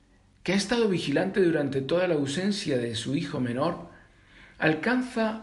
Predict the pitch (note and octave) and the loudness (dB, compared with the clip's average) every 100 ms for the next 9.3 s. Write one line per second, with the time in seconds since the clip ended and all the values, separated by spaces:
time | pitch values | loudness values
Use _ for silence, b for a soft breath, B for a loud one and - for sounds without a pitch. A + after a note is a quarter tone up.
0 | - E3 D#3 D#3+ F#3+ G#3 E3+ C#3+ B2+ C3+ | 0 2 2 0 2 4 4 2 0 0
1 | E3 F#3+ - C3 D#3 F#3 - A2 G#2 - | 0 0 0 0 0 -2 -4 -6 -6 -10
2 | B B B B B B - E3+ G3 F3+ | B B B B B B 0 2 4 4
3 | D#3+ A#3+ A#3+ A#3+ A3 - F3 C#3+ B2 - | 4 2 0 0 -2 0 0 2 0 -2
4 | B2 A2 A2 A2 F#3 F3 C3 B2 - - | -4 -2 -6 0 2 4 2 -2 -6 -12
5 | B B - C#3 B2+ A#2 - F#3 G3+ D3+ | B B 0 2 2 -2 2 4 4 2
6 | B2+ - A2+ C3 F3 D3+ - B2+ A#2 C#3+ | -4 -4 -4 -2 0 0 0 -4 0 0
7 | E3+ C3 B2 - B B B B B - | 0 0 -2 -6 B B B B B -8
8 | - F3+ E3 C#3+ - B2+ A2 D3+ F#3+ F3 | 0 2 4 2 0 -2 0 0 0 0
9 | E3+ D3 - | -2 -4 -4